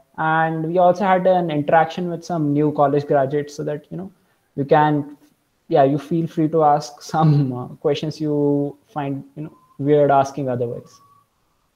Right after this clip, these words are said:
So that was, uh, pretty nice. Uh, I had never used any industrial sim tool, right?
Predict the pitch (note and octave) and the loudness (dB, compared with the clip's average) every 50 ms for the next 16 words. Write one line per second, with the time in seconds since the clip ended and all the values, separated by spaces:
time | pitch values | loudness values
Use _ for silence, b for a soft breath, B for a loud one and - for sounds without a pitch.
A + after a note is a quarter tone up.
0 | _ _ _ _ _ _ _ _ _ - - F#3 F3 E3+ E3+ E3 E3 E3 E3+ F3 | _ _ _ _ _ _ _ _ _ -16 -8 -6 -4 -2 0 0 0 2 2 2
1 | F3+ F3 F#3+ F#3 F3+ - - D3 C#3 C3+ C3 B2 - - C3+ B2+ C#3+ C3+ C3 B2+ | 2 0 -4 -6 -6 -6 -4 -2 -2 -2 -2 -4 -6 -10 -10 -8 -8 -10 -10 -12
2 | D3 F#3 _ _ _ _ _ _ _ _ _ _ _ _ _ _ _ _ _ _ | -16 -18 _ _ _ _ _ _ _ _ _ _ _ _ _ _ _ _ _ _
3 | _ _ _ - C#3+ C#3 C#3 C#3 C#3 C#3 C#3+ C#3 - - - _ _ _ _ _ | _ _ _ -2 0 2 2 2 2 0 -2 -4 -6 -12 -20 _ _ _ _ _
4 | _ _ _ E3+ E3 F#3+ - A3 G#3+ G3 G3+ G3 F#3+ G#3 G#3 F#3+ G3 G3+ G3 G3+ | _ _ _ 2 2 2 4 0 0 0 0 0 0 0 0 0 0 -2 -2 -2
5 | G#3 F#3+ G3 G3 G3 F#3+ F3+ - - - E3+ D#3 D3 D#3 D3+ - - - F3+ F3 | -4 -4 -2 -2 -2 -2 -4 -6 -8 -6 -4 0 0 0 0 -2 -2 0 0 2
6 | F3 E3+ E3 D#3+ D#3+ - - F3 D3 D3+ D3 - D#3 D3+ D3 C#3+ C#3+ C#3 C#3 - | 2 2 0 -4 -6 -6 -6 -4 -2 -2 -2 -2 -2 -2 -2 -2 -4 -6 -6 -6
7 | - | -12